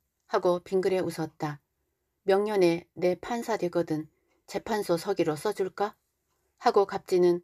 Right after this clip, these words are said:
"허허허허." 하고 웃었다. "시골놈이 양반댁 청지기가 되면 명정에 고이고 의패에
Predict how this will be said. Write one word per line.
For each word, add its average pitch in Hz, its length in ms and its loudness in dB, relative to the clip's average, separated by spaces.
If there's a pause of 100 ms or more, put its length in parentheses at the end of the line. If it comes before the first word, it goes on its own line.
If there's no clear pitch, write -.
(360)
"허허허허." 175 680 -4 (200)
하고 196 320 0
웃었다. 156 540 -8 (920)
"시골놈이 165 760 2 (340)
양반댁 190 720 0
청지기가 180 560 -2
되면 160 420 -2 (360)
명정에 190 640 2
고이고 160 580 -4 (340)
의패에 190 480 0